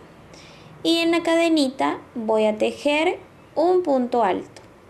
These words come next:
Ahora hacemos una cadena y seguimos. Contamos aquí uno, dos, Y procedemos a hacer nueve puntos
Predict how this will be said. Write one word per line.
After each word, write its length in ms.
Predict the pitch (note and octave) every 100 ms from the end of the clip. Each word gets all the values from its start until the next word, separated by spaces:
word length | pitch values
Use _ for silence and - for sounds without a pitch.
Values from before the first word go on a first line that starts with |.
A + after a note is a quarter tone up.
| - - - - - - - - - - - - - - - - - - - - - - -
Ahora 360 | G3 G3 F#3+ G3+
hacemos 480 | G3+ A3 A3 A3 -
una 300 | C#4+ D#4+ E4+
cadena 680 | E4+ E4 D#4 D4 D4+ D#4+ E4+ -
y 240 | D4 D#4+ E4+
seguimos. 560 | C#4 A#3 G#3 - -
Contamos 480 | - G#3 G3+ G3+ A3
aquí 340 | G#3+ G#3 - -
uno, 540 | G3 F#3+ F#3 F#3+ G#3+ - -
dos, 480 | G#3 B3+ C#4 D4 - - - - - - - - -
Y 380 | C#4+ D#4 E4 E4+
procedemos 880 | D#4 D4+ D4+ C#4 B3+ B3+ C4 C4+ -
a 220 | A#3 A3
hacer 500 | A3+ - B3+ C4 F#4 - - - - - -
nueve 680 | A#3+ B3 C#4+ D4+ C#4+ D4+ G4 B4 - - -
puntos 680 | C#4+ D#4+ D#4+ E4 E4 E4+